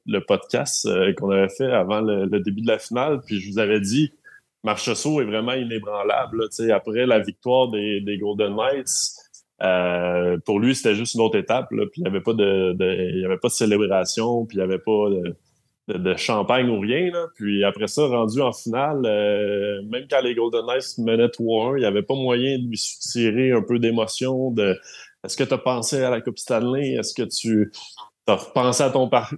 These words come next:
ton parcours, tout ça ? » Il dit, « Là, pour l'instant, c'est trois un, puis on n'a rien gagné, puis, euh, c'est comme ça. » Euh, puis finalement, à la fin de la finale, euh, il y a eu une vidéo, là,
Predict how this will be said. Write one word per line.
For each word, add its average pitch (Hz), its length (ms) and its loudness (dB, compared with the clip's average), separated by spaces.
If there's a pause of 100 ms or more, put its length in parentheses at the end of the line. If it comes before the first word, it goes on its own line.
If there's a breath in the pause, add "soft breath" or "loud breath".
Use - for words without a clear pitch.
(100)
ton 113 140 -2
parcours, 139 420 0
tout 127 100 0
ça ? » 143 220 0
Il 123 60 2
dit, « 107 200 -2 (300)
Là, 143 80 0 (260)
pour 117 80 -4
l'instant, 110 400 0
c'est 104 180 -4
trois 123 440 0
un, 139 80 0
puis 131 120 -6
on 98 100 0
n'a 104 60 -2
rien 143 180 0
gagné, 110 480 -2
puis, 95 280 -2
euh, - 400 2
c'est - 180 0
comme 104 180 4
ça. » 120 260 2 (600 loud breath)
Euh, 95 540 2 (180)
puis - 140 -10
finalement, 135 340 2
à 165 220 2
la 123 100 2
fin 151 160 -4
de 147 60 -4
la 139 80 0
finale, 147 440 -6
euh, 113 800 0 (340)
il 120 80 -2
y 120 40 2
a - 0 -
eu 123 180 2
une 127 60 2
vidéo, 120 540 2
là, 127 200 2